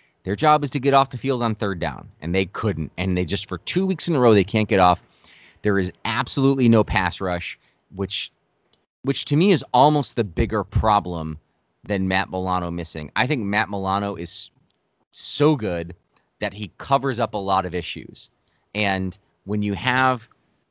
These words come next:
a quarterback that can sit back there and do those types of things, like Tannehill, like Mahomes, really, like, I, to me, I'm a little surprised that Mahomes was that good at it, but he, he was. And, um, but I think that that's probably Tannehill's strength,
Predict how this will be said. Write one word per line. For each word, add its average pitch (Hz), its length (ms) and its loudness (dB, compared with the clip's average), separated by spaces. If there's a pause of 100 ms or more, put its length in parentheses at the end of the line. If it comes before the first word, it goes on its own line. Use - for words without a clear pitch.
a 107 60 -6
quarterback 131 720 -2
that 104 160 -4
can 101 120 -6
sit 160 320 -8
back 135 240 -6
there 107 200 0
and 95 200 -4
do 147 200 2
those 113 200 2
types - 260 -6
of 90 100 -6
things, 90 340 -4 (320)
like 92 240 -2
Tannehill, 85 640 -2 (280)
like 98 280 -4 (100)
Mahomes, 107 580 0
really, 127 300 4
like, 85 160 -2
I, 82 120 -2 (180)
to 110 100 0
me, 160 140 6
I'm 110 120 4
a 104 40 2
little 131 160 4
surprised 120 400 0
that 107 100 -2
Mahomes 110 340 0
was 101 120 -4
that 110 220 0
good 123 160 0
at 73 140 -4
it, 78 100 -14
but 90 100 -8
he, 101 220 -6
he 117 240 0
was. 120 420 2 (300)
And, 101 360 -4
um, 95 460 -2 (540)
but 104 160 0
I 104 100 -2
think 131 160 -6
that 117 100 -4
that's 120 300 -4
probably 175 360 -6
Tannehill's 92 480 -6
strength, 92 640 -4